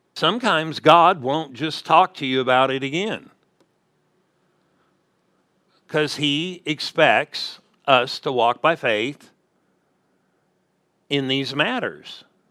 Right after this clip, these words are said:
So he said, "Write it down so you can go back and read it later."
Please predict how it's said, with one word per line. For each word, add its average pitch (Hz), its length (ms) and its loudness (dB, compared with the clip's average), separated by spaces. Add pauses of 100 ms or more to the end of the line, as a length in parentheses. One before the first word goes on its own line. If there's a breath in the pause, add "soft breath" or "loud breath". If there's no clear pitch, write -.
(460)
So 156 240 0
he 151 140 -2
said, 139 260 -2
"Write 127 320 8
it 220 140 2
down 180 540 2 (600)
so - 200 -6
you 139 180 -4
can 160 100 0
go 165 140 6
back 160 320 6
and 165 180 -2
read 147 240 0
it 185 160 2
later." 185 560 4